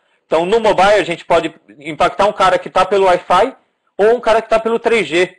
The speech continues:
A gente pode entregar um conteúdo diferente pra esse cara. Um mais leve pro cara que tá no três G e um mais rápido, um mais pesado aí pro cara que tá na, na banda larga, no, no Wi-Fi, por exemplo.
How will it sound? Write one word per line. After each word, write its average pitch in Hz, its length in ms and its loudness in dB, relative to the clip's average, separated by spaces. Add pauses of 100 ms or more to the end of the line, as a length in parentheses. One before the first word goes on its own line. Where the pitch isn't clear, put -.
(120)
A 135 100 -6
gente 160 160 -10
pode 190 220 -2
entregar 190 300 -4
um 202 60 -4
conteúdo 214 480 -2
diferente 214 500 -4
pra 175 100 -4
esse 160 120 -10
cara. 120 380 -2 (320)
Um 170 120 -2
mais 190 240 -2
leve 185 380 2
pro 175 160 -4
cara 165 240 0
que - 80 -14
tá 165 120 -2
no 175 100 -6
três 185 280 -2
G 190 220 0
e 214 60 -4
um 214 60 -4
mais 202 400 -8 (280)
rápido, 160 420 -2
um 143 40 -6
mais 151 180 -4
pesado 147 520 0
aí 139 80 -2
pro 143 160 -8
cara 147 260 0
que 139 140 -20
tá 139 240 -2
na, 143 240 -2
na 139 120 -4
banda 143 260 -2
larga, 135 360 0
no, 120 200 -10
no 123 100 -6
Wi-Fi, 139 460 -2
por 143 200 -4
exemplo. 131 600 -6